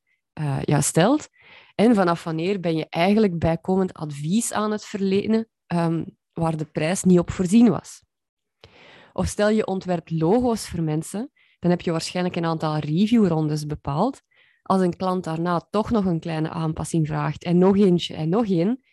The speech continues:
waar begin je dan de grens te trekken en ga je effectief een hogere prijs vragen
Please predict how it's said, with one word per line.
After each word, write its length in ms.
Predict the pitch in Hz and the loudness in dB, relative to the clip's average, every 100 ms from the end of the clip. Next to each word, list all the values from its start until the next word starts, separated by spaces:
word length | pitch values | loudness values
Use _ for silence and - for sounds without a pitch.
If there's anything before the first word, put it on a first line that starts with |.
| _ _ | _ _
waar 360 | - 156 175 208 | -12 -4 -4 -4
begin 220 | 190 180 | -6 -6
je 80 | 185 | -6
dan 160 | 170 160 | -6 -6
de 80 | |
grens 460 | 147 156 156 240 - | -6 -2 0 0 -2
te 100 | 220 | -6
trekken 380 | 208 202 202 - | -4 -4 -4 -4
en 160 | 175 | -4
ga 80 | 165 | -2
je 120 | 165 | -2
effectief 480 | - 170 196 - 185 | -2 -4 -6 -4 -4
een 100 | 165 | -2
hogere 380 | 160 160 156 156 - | -2 -2 -4 -10 -6
prijs 380 | 170 202 - | -2 -2 -2
vragen 420 | - 143 160 196 | -6 -4 -2 -4